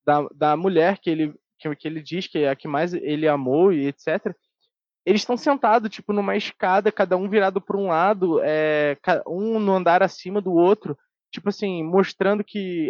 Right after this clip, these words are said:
e ele diz na narração que ela tava num grau muito elevado que o dele, eram vidas diferentes, sentidos opostos. E ali você não tem nenhum diálogo, mas ali você já entende que eles terminaram o relacionamento e que,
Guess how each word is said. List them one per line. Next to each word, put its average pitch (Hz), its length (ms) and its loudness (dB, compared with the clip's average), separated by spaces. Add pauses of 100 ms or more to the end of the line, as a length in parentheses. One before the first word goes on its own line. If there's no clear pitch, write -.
(100)
e 175 160 0
ele 196 160 2
diz 190 360 -6
na 180 240 -4
narração 175 600 -4
que 160 120 -6
ela 156 200 0
tava 180 340 2
num 175 340 -6
grau 156 300 2
muito 180 240 -6
elevado 165 440 0
que - 100 -14
o 156 40 -8
dele, 147 340 -6
eram 139 340 -2
vidas 175 280 -4
diferentes, 170 800 -6
sentidos 160 440 -14
opostos. 170 640 2 (800)
E 196 140 0
ali 226 180 2
você 262 320 -2
não 294 120 0
tem 262 200 -2
nenhum 254 220 -2
diálogo, 240 420 2
mas 160 160 -4
ali 185 140 -2
você 208 220 -6
já 226 120 -6
entende 226 420 -8
que 196 100 -6
eles 190 200 -2
terminaram 196 540 0
o 196 80 2
relacionamento 170 840 -2 (400)
e 156 240 -4
que, 160 800 -2